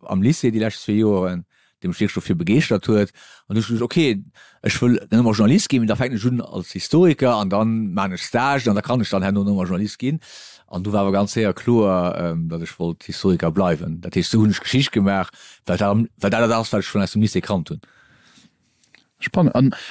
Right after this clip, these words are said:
Speaker 2: wenn du so einen Prof hast, den ich dann, äh, so begeistert hat, was hat den dann anders das gemacht, wie vielleicht die Prof für drunten? Weil Geschichte hört ja im Endeffekt seit dem fünften Schuljahr.
Speaker 1: Boah, ich fäng ihn so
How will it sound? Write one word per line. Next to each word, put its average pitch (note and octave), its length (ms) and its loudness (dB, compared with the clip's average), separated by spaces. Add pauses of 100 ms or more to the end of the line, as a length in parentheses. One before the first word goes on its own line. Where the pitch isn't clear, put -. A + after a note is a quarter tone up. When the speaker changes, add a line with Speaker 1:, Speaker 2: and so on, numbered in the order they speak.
(100)
Speaker 2:
wenn C#3+ 100 4
du C3+ 60 4
so C3+ 80 2
einen C3+ 100 2
Prof - 240 -4
hast, C3 240 0
den D3 100 6
ich B2+ 120 4
dann, C3+ 260 6
äh, B2+ 200 6
so B2 80 2
begeistert B2+ 520 2
hat, B2 200 2 (560)
was E3 260 0
hat F#3 120 4
den D#3+ 120 2
dann B2+ 160 4
anders F3 320 2
das - 180 0
gemacht, B2 320 2
wie A#2+ 180 4
vielleicht A#2+ 440 0
die B2 40 -2
Prof C#3 280 -2
für - 180 -2
drunten? C3 260 2
Weil G#2 220 -4
Geschichte - 400 0
hört D3+ 140 2
ja C#3+ 120 6
im C3 60 2
Endeffekt C3+ 460 2
seit C3 160 2
dem C3 80 2
fünften C3+ 320 -4
Schuljahr. A2+ 420 -2 (1500)
Speaker 1:
Boah, - 220 -6 (240)
ich - 100 0
fäng B2+ 200 4
ihn C3 120 4
so D#3 480 4